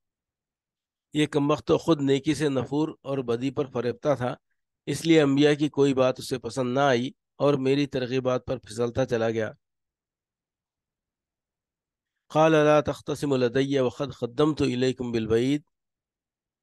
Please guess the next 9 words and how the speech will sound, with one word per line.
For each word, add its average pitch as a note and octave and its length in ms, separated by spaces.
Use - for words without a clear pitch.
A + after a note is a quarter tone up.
जवाब D3 380
में E3 100
इरशाद D#3 320
हुआ, D3+ 180
मेरे D3 200
हुजूर, C#3+ 300
झगड़ा B2+ 380
न D3+ 180
करो, D#3 300